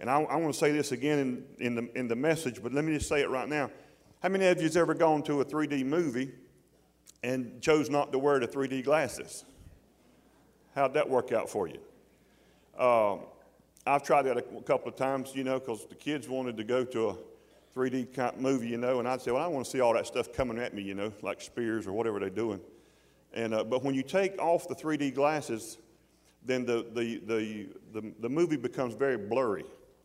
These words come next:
And, um, you, you doesn't see, you doesn't see it. It, you're not just missing the depth and the, the definition, but you're, you're, you're missing the imagery there. I, I would just say to you, sometimes, you know, we would hear people, and I was talking to one of my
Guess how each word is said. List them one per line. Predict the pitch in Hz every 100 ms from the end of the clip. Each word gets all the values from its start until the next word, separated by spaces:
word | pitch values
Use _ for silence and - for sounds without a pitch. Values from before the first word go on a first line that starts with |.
| _ _ _ _ _ _ 117
And, | 110 110
um, | 107 104 101 95 98 - -
you, | 117 -
you | 123
doesn't | 143 123
see, | - -
you | 127
doesn't | 139 143 -
see | - 147
it. | 110
It, | 113
you're | 131
not | 151 185 151
just | 151
missing | 160 156 127
the | 117
depth | 95 110 143 131 - - - - _ _ _
and | - 117 110
the, | 113 110 107 - 101
the | 110
definition, | 147 135 120 139 165 160 131 110
but | 110
you're, | 120 123 113
you're, | 123 127 123
you're | 120
missing | 127 151 143 139 120
the | 107 -
imagery | 160 147 107 90 85 - _ _ _ _ _
there. | 95 107 90 82 - - _ _
I, | 139
I | -
would | 185 175
just | 160 -
say | 180
to | 123 156
you, | 135
sometimes, | 127 180 180 170 143
you | 156
know, | 147
we | 143 143
would | 131
hear | 160 151
people, | 156 151 131
and |
I | 139
was | 135
talking | 151 143 127
to |
one | 127 135
of | 131
my | 120